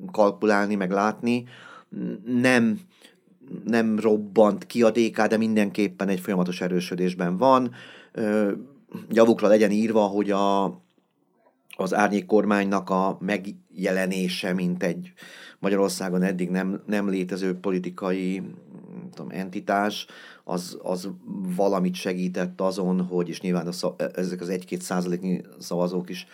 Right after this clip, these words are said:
talán ezért mehettek oda, segített azon, hogy a kormányzati kompetenciát valahogy megalkossák.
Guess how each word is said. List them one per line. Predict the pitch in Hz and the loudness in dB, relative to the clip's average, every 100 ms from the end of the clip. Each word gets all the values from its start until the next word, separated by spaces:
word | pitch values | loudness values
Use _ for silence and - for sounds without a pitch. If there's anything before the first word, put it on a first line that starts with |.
| - - _ | -20 -20 _
talán | 92 87 | -8 -6
ezért | 92 95 95 90 | -4 -4 -6 -8
mehettek | - 95 95 92 95 90 | -6 -4 -4 -6 -8 -6
oda, | 92 110 117 120 - - | -2 0 0 0 -8 -16
segített | - 110 101 92 | -10 -8 -6 -2
azon, | 104 104 98 | -2 -2 -4
hogy | 98 | -4
a | 92 | -4
kormányzati | 98 95 95 95 | -4 -4 -6 -8
kompetenciát | 90 90 90 92 95 90 - 90 85 92 | -4 -2 -2 -2 -4 -6 -4 -6 -6 -4
valahogy | 95 85 87 82 - - - 80 | -2 0 -2 -4 -12 -20 -20 -14
megalkossák. | 87 87 101 98 101 - 101 92 | -8 -2 -2 -2 -4 -2 -2 -2